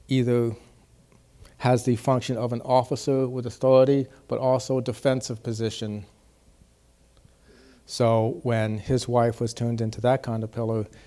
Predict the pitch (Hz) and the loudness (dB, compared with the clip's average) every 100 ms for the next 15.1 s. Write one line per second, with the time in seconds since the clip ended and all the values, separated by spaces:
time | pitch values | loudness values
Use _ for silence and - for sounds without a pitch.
0 | - - 123 123 120 120 113 113 117 123 | -16 -10 -8 -4 -2 -2 -4 -2 0 0
1 | 120 117 120 113 _ _ _ - 117 117 | 0 -2 -6 -10 _ _ _ -8 -6 -6
2 | - 131 117 110 - - _ _ _ _ | -2 -2 -2 -8 -18 -20 _ _ _ _
3 | - 117 117 - 127 120 - - _ - | -12 -8 -8 -2 0 0 -6 -16 _ -20
4 | - _ 120 120 151 160 - 131 127 120 | -20 _ 0 4 4 2 0 -2 -4 -8
5 | - - 120 120 - 123 123 - 110 113 | -18 -8 -6 -4 2 2 2 0 -4 -6
6 | - - - 113 113 117 120 113 110 120 | -12 -18 -8 -4 -4 -2 0 2 0 -2
7 | 110 - 120 113 110 113 110 - 117 110 | -10 -6 -4 -2 -2 -4 -6 -6 -4 -2
8 | 117 - - - _ - 120 127 - 131 | -4 -8 -20 -20 _ -8 -6 -6 -6 -4
9 | 120 117 135 143 - - 175 139 127 120 | -4 -2 0 0 -2 0 4 4 4 -2
10 | - - _ _ _ - 120 120 120 113 | -12 -20 _ _ _ -4 2 4 4 2
11 | 107 - 127 - 151 131 135 139 131 - | -4 -6 -8 0 4 6 10 10 8 2
12 | - - - - - - - - - _ | -16 -20 -20 -20 -20 -20 -20 -20 -20 _
13 | - - - - - 127 127 123 131 113 | -20 -20 -20 -20 -2 2 2 0 -2 -2
14 | 123 120 123 123 117 104 - 156 147 123 | -2 0 -2 0 0 -2 0 4 6 4